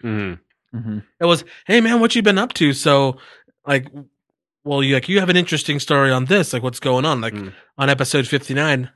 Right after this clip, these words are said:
Speaker 3: another super famous one of the Art of Wrestling, Domino, Cliff Compton, tells the story of how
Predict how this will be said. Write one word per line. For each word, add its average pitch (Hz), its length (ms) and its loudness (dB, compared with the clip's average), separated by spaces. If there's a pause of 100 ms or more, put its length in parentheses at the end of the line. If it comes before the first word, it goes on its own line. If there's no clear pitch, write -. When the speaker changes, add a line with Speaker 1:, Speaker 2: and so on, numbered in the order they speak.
Speaker 3:
another 123 140 -6
super 139 400 -4
famous 135 340 -4
one 131 100 -4
of 123 60 -8
the 120 120 -10 (160)
Art 131 120 -6
of 123 60 -8
Wrestling, 131 400 -6 (720)
Domino, 147 600 4
Cliff 131 220 -4
Compton, 139 340 -2
tells 131 200 -6
the 131 60 -6
story 139 300 -2
of 127 100 -4
how 127 420 -4